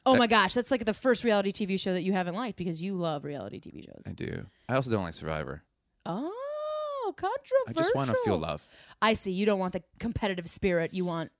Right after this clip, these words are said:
Speaker 1: uh,
Speaker 2: No, but I
Speaker 1: Cupid's
Speaker 2: do love the
Speaker 1: arrow.
Speaker 2: challenge.
Speaker 1: Oh, man.
Speaker 2: Yeah.
Speaker 1: You're all over the place,
Speaker 2: Yeah.
Speaker 1: Jonah. So I just wanna say thanks, Melissa M, for shouting it out 'cause we, uh, we appreciate when people
Speaker 2: Yeah.
Speaker 1: interact, <laughs> number
Speaker 2: Yeah.
Speaker 1: one, listen, <laughs>
Speaker 2: Yeah.
Speaker 1: number two, and, uh, and, uh, respond. So if you have
Speaker 2: Yeah.
Speaker 1: a,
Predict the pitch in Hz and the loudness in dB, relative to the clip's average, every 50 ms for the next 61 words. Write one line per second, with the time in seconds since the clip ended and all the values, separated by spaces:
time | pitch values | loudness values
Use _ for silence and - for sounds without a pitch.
0 | _ - - 151 95 - - - 127 131 117 120 117 113 101 156 131 107 92 87 | _ -6 -6 -4 -4 -6 -4 2 4 6 6 8 8 8 8 8 8 6 6 4
1 | - - - 90 78 76 73 - - - - _ _ _ _ _ - _ - - | 2 0 0 -2 -2 -4 -6 -10 -12 -14 -14 _ _ _ _ _ -14 _ -10 -10
2 | - - - - 113 113 90 92 117 - - - - - 262 320 294 233 202 185 | -10 -10 -10 -10 -10 -10 -10 -10 -10 -10 -12 -8 -4 0 2 4 6 6 6 6
3 | 170 156 139 143 - - - 175 - - - - - 156 - - - - - - | 4 2 -4 -6 -6 -8 -8 -10 -8 -6 -4 -4 -4 -6 -10 -14 -16 -12 -2 4
4 | - 349 370 359 415 415 349 320 - - 302 254 - 311 320 269 - 262 240 226 | 6 6 6 8 6 6 6 6 6 6 6 6 6 4 2 2 2 2 2 2
5 | 240 208 214 208 220 214 - 240 214 208 196 196 190 190 185 180 - 190 170 175 | 2 2 2 2 2 2 2 4 4 4 4 2 2 2 2 2 0 -2 0 0
6 | 196 190 185 180 180 175 170 170 165 151 180 208 240 240 - 339 392 427 - 466 | 2 2 4 4 4 4 4 2 2 2 2 2 2 4 4 4 4 6 8 8
7 | 427 339 302 285 247 208 - 311 - 262 - 294 277 269 - - - - - - | 8 8 8 6 4 6 6 6 8 8 8 8 8 6 4 0 -8 -18 -18 2
8 | - 254 262 262 254 233 220 254 269 - 494 - - - - - 254 247 240 - | 4 6 8 8 10 10 10 10 8 8 6 6 2 0 0 4 6 8 8 10
9 | 254 233 - 226 226 247 320 - - - - - 220 202 254 349 539 - - - | 10 10 10 8 8 6 6 2 -6 -16 -12 -10 2 6 8 8 8 8 8 6
10 | - - 269 330 480 - - - - 104 101 95 95 104 - 285 277 - - 285 | 6 6 4 4 4 0 0 4 6 6 8 8 6 6 4 2 -2 -2 0 2
11 | 330 294 233 226 - - - - - - - 247 254 254 247 262 262 254 254 254 | 4 4 4 4 0 -6 -12 -14 -6 0 2 4 4 6 6 6 6 6 6 6
12 | - - 247 262 262 262 254 269 269 262 262 254 269 254 - 370 392 339 - 269 | 4 4 2 2 2 2 2 4 4 4 4 4 2 2 2 2 0 2 4 4
13 | 240 262 240 320 370 - 339 302 | 4 6 6 6 6 6 6 4